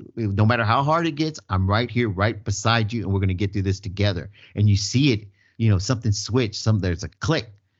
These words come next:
inside their head, where, yeah, they're willing to do anything because they know they've got that safety ri-, that safety rope right there with them. And, uh, it's just a very powerful, that, that statement,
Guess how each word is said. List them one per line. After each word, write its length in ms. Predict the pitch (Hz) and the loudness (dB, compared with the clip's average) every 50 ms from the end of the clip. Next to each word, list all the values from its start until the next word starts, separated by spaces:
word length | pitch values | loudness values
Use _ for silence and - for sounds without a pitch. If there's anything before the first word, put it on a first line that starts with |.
| _ _ - | _ _ -2
inside 340 | 104 104 - 110 107 110 | -2 0 2 2 2 2
their 120 | 98 98 104 | 2 4 4
head, 380 | 110 113 113 101 90 73 - - _ _ _ 95 | 4 4 4 2 0 -2 -6 -12 _ _ _ -2
where, 80 | 98 | 0
yeah, 200 | 98 101 110 85 | 0 0 0 0
they're 120 | 92 110 113 | 2 2 2
willing 380 | 107 104 117 113 107 107 98 | 2 2 2 2 2 2 2
to 80 | 92 95 | 2 0
do 240 | 87 107 101 92 98 | 2 0 0 0 2
anything 540 | 104 101 101 98 87 98 90 80 76 73 71 - _ _ _ _ _ _ _ | 2 2 2 2 0 -2 -6 -8 -8 -10 -12 -16 _ _ _ _ _ _ _
because 240 | 110 104 131 113 110 | -2 2 2 4 4
they 100 | 117 117 | 4 4
know 240 | 120 165 208 165 90 | 4 2 0 0 0
they've 140 | 92 101 107 | 0 0 2
got 220 | - 110 107 104 | 2 0 0 0
that 180 | 110 98 95 - | 0 -2 -2 -2
safety 420 | - 123 120 110 113 - 101 87 | -4 -4 -4 -4 -4 -6 -8 -6
ri-, 180 | 78 87 85 - _ _ _ | -6 -6 -8 -8 _ _ _
that 200 | 95 87 87 - | -6 -6 -6 -4
safety 340 | - - 113 110 - 101 95 | -2 -2 -2 -2 -2 -2 -2
rope 240 | 90 80 76 - - | -2 -2 -4 -2 0
right 200 | 95 104 104 104 | 0 0 0 0
there 160 | 104 98 92 | 0 0 0
with 180 | 95 98 95 | 0 0 0
them. 160 | 85 69 64 - _ _ _ _ _ _ _ _ _ _ _ _ _ - | -2 -4 -8 -10 _ _ _ _ _ _ _ _ _ _ _ _ _ 2
And, 220 | 113 101 95 90 | 4 4 4 4
uh, 220 | 90 85 80 76 64 - | 2 0 0 -2 -2 0
it's 220 | 110 113 101 98 | 0 0 2 0
just 160 | 107 104 107 | -2 -2 -2
a 40 | 107 | 0
very 200 | 87 104 107 104 | 2 2 2 2
powerful, 280 | 101 101 92 78 78 98 | 2 2 0 0 -2 -2
that, 160 | 101 104 104 110 - - - _ _ - - 101 98 - | -2 -4 -4 -4 -10 -18 -20 _ _ -14 -14 -14 0 4
that 240 | 117 107 117 117 | 4 4 4 4
statement, 500 | 104 - - 151 143 85 82 92 - 104 | 0 -4 -2 -2 -2 -2 -4 -6 -6 -8